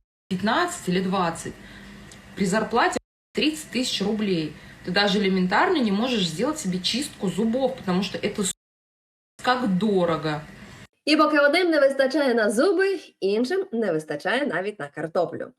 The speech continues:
Speaker 2: Російські пенсіонери обурюються цінам на картоплю. Ви ж пам'ятаєте, що картопля і хліб — це соціальні продукти. Дорогими вони, в п-, в принципі, бути не можуть,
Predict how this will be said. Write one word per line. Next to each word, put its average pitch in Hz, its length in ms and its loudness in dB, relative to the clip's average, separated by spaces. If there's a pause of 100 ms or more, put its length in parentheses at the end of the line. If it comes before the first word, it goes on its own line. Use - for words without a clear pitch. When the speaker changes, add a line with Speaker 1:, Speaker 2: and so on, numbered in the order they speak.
(320)
Speaker 2:
Російські 269 380 0
пенсіонери 285 680 2
обурюються 247 880 2 (180)
цінам 254 560 -4
на 165 120 -6
картоплю. 175 640 -4 (260)
Ви 185 120 -2
ж - 100 -6
пам'ятаєте, 233 560 0
що 208 200 -4
картопля 226 440 -2
і 254 80 0
хліб — 466 260 2
це 320 260 0 (200)
соціальні 254 600 2
продукти. 240 680 -2
Дорогими 247 440 0
вони, 247 220 2
в 254 160 -6
п-, 262 80 -4
в 247 200 -10
принципі, 349 440 -2
бути 233 280 -4
не 190 140 -4
можуть, 285 520 -2